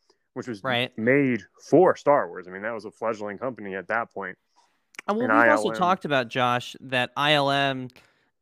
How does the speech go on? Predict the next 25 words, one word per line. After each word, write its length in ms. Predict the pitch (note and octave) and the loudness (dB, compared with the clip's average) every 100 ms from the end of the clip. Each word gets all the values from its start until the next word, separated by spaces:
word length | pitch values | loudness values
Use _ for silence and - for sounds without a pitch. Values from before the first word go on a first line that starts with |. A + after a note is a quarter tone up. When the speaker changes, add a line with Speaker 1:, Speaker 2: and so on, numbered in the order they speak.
| D3 | -8
Speaker 2:
basically, 600 | E3+ G3 G#3+ G3+ - E3 | 0 0 0 -4 -4 -2
if 120 | D3 E3 | -2 -2
you 180 | F3+ | -2
look 200 | F#3+ F#3 | 0 2
at 120 | D#3 - | 0 0
any 260 | D3 D3+ D3 | -2 -2 -2
sci-fi 640 | - C#3+ C3+ C#3+ C#3 C3 | -4 -2 0 0 0 0
movie 640 | B2 B2 A#2 A#2+ A#2 A2+ _ _ _ _ C3 | -2 -6 -4 -4 -4 -6 _ _ _ _ 0
after 380 | C3 C3+ E3 | 0 0 -2
Star 340 | D3+ F3 D#3+ E3 | -2 2 2 2
Wars, 600 | E3+ F3 F#3 F#3 - - _ _ _ _ _ _ _ C#3+ | 0 0 -2 -6 -14 -18 _ _ _ _ _ _ _ 4
I 160 | D#3 | 8
L 160 | D#3+ D3+ | 8 6
M 160 | C#3+ C3+ | 2 -2
has 180 | C3 | -4
some 840 | - - D3+ D3 C#3+ C#3 C3+ B2+ A#2+ _ _ _ _ _ _ | -6 -4 0 0 -2 -4 -10 -12 -14 _ _ _ _ _ _
role 460 | C#3 C#3+ C3+ B2+ | -4 2 2 2
in 80 | A#2+ | -4
it, 180 | A#2 C#2+ - | -6 -10 -12
because 300 | C#3+ B2 B2 _ - _ | -12 -12 -12 _ -20 _
whether 360 | C3+ C#3 B2+ B2+ | -6 -2 -2 -4
it's, 220 | A#2 - | -6 -8
like, 260 | A#2+ A#2 - _ _ _ | -6 -6 -10 _ _ _
lighting 960 | - D#3+ F3 E3 D#3+ D#3 D#3 D3 D3 D3 - | -4 0 0 0 0 -2 -4 -6 -8 -12 -12
or, 540 | B2 A#2+ A#2 A#2 A#2 | -10 -10 -10 -10 -12